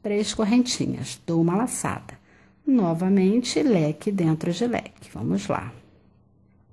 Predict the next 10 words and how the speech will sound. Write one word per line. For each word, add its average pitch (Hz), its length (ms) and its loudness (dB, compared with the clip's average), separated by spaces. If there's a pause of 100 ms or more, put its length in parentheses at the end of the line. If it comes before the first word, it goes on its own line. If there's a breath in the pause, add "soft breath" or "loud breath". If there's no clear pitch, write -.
(920 soft breath)
Dois 202 220 -4
pontos 165 460 -4
altos, 220 520 -4
duas 170 320 -4
correntinhas 208 960 -2
e, 269 60 -2
novamente, 165 1000 -2 (1400 soft breath)
dois 156 420 -2
pontos 160 560 -2
altos. - 680 -14